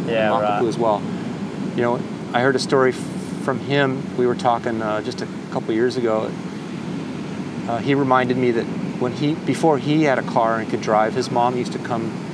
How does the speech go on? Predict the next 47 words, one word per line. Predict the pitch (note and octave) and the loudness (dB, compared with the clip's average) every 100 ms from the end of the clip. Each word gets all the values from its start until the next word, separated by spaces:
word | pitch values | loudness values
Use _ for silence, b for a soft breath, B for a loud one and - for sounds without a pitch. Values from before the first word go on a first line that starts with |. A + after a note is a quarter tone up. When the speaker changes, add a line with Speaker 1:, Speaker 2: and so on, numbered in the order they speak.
| - - - | -8 -6 0
Speaker 2:
drop | B2+ A#2 | 4 4
him | B2 A2+ | 2 2
off | A#2 B2 | 0 0
down | B2+ A2 | 0 0
here, | G#2+ A#2 A2+ - - - - - - - - | 0 0 0 -2 -8 -6 -8 -6 -6 -6 -2
uh, | G#2+ | -2
before | G2 A#2 C#3+ C#3+ | 0 0 4 4
the | C#3 | 4
boogie | A#2 G#2+ G2+ | 2 0 2
boards | G#2 F#2+ - - - - - | 2 2 0 -4 -4 -6 -2
Speaker 1:
Yeah. | A2+ A2 D3+ C3 | 0 0 -2 -2
Speaker 2:
were | A#2 A2+ | -2 0
invented, | G#2 G#2 G#2 G2+ | 0 0 0 0
and, | G#2+ G2+ - | -2 -4 -4
and | G#2+ G2+ | -2 -2
he | C3 | 0
was | C3+ A#2+ | 0 0
pipe | C3 A#2+ A2+ | 2 2 2
boarding. | G2+ G2+ F#2+ F2+ F2+ - A2+ | 0 2 0 -2 -4 -2 2
Speaker 1:
Yeah. | A2 G#2+ - - - - | 4 4 -2 -2 -2 -2
Speaker 2:
And | A#2 A2 | -2 0
then | A#2 A#2 | 0 2
when | A#2+ | 2
the | |
boogies | A2 C3 C3+ C#3 - | 4 4 4 0 0
came | C3+ A2+ | -2 0
out, | G#2+ G#2+ - - - - G#2 | 0 0 -2 -4 -4 -4 -4
uh, | G2+ F#2+ - | -2 -2 -2
because | - - | -2 0
he | D#3 | 2
was | D3+ | 2
knee | B2 C3 D3 | 2 2 2
riding, | B2+ A2+ A2 G2+ - - - - - | 4 4 2 0 -4 -6 -6 -4 -2
Speaker 1:
On | B2+ | -2
the | A2 | 2
Pipo. | A#2 G#2 G#2 A2 | 2 2 0 2
Speaker 2:
he | |
was | C#3+ | 2
knee, | B2 C3+ D3+ G#2 | 2 0 0 4
double | B2+ D3 | 4 4
knee | C3 B2+ | 2 2
riding | B2 A#2 A2+ A2+ | 4 2 2 -2
on | A2 G#2+ | -2 -2
the | |
Pipo | - C3 D3+ G2+ | 2 2 2 0
boards. | G2 F#2 F2+ | 0 0 0
Speaker 1:
Yeah. | A2+ G#2 | 0 0